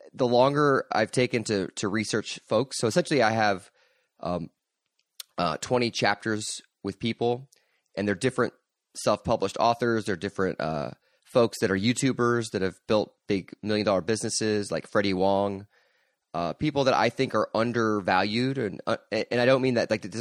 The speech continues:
you know, in a disrespectful way. I think, I think their stories are so important, um, but someone like Freddie Wong doesn't fall in the tech sphere 'cause he doesn't raise venture capital, and he's not trying to get acquired by Google,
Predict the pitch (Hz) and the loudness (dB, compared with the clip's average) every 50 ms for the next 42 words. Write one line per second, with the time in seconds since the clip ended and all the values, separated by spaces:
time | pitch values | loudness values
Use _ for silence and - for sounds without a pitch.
0 | - _ 110 - - - 120 110 107 101 90 113 113 - 113 - 120 110 - 107 | -12 _ -16 -16 -10 -6 -2 -2 -2 -2 -2 -4 -4 -4 -2 -2 -2 -2 0 0
1 | 92 90 123 147 123 185 - 120 104 - - _ _ _ _ _ _ - 139 156 | 0 2 4 4 2 2 0 -2 -6 -6 -10 _ _ _ _ _ _ 0 0 2
2 | 147 135 117 - - - 143 135 143 135 120 110 - - 139 131 117 98 - - | 2 0 -2 -2 0 2 4 4 4 2 0 -2 0 2 2 2 2 0 0 -2
3 | 113 117 - - 156 151 - _ _ _ _ _ _ _ _ _ _ _ - - | -2 -2 -2 -2 -6 -6 -8 _ _ _ _ _ _ _ _ _ _ _ -4 -2
4 | - 104 101 98 92 110 - - - 151 139 139 120 - - 135 135 127 113 117 | 0 0 0 0 0 -2 -2 -2 -2 0 2 2 0 0 2 2 2 2 4 2
5 | 120 120 120 110 113 117 - - 117 110 113 110 101 87 - - 117 101 - - | 2 2 2 0 -2 -2 0 0 2 2 2 2 0 -2 -4 -4 -4 -4 -4 -4
6 | - - 135 139 139 139 - 120 107 107 104 104 107 - - 98 101 101 95 90 | -6 -4 -2 -2 -2 -2 -4 -4 -2 -2 -2 -2 -2 -2 -2 -2 -2 -2 -2 -4
7 | 101 92 - - - 110 101 98 - - 101 101 95 95 92 90 90 87 - - | -4 -4 -6 -4 -2 0 0 0 0 -2 -2 0 0 0 0 -2 -4 -6 -8 -12
8 | - _ _ _ _ _ _ - 101 - - 127 107 104 104 95 101 92 - - | -18 _ _ _ _ _ _ -6 -6 -2 0 0 2 2 2 0 0 -2 -2 0
9 | - 107 101 95 82 92 78 78 101 98 101 110 110 110 110 - | 0 2 2 2 0 -2 -4 -2 -4 -2 0 0 0 -2 -2 -6